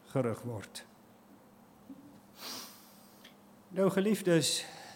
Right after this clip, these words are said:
is dit te betwyfel dat die bose in die tyd van koning Hiskia daarop uit was om vertroue op die Here soos met 'n vurige pyl in die hart te wou tref?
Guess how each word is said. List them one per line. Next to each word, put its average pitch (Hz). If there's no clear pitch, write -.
is 196
dit 202
te 185
betwyfel 196
dat 175
die 160
bose 170
in 175
die 180
tyd 202
van 180
koning 175
Hiskia 185
daarop 151
uit 220
was 196
om 170
vertroue 202
op 180
die 151
Here 175
soos 190
met 165
'n 156
vurige 214
pyl 160
in 156
die 139
hart -
te 147
wou 139
tref? 214